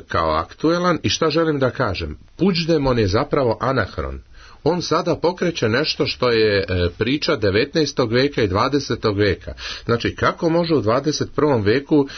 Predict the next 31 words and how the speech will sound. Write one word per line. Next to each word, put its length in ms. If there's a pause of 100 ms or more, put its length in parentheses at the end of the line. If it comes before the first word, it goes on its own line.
(200)
e, 60 (320)
biti 400
priča 360
da 100
vi 140
ohrabrujete 680
jedan, 520
e, 40 (720)
nacionalizam, 640
pri 180
čemu 260
treba 180
da 80
kažemo 440
da 120
je 80
Katalonija 580
pre 180
ove 120
situacije 640 (340)
imala 440
autonomiju 800
koja 120
je 60
bila 240
kulturna 580
autonomija, 680 (120)
delom 380 (400)
fiskalna 500
autonomija, 540
dakle, 340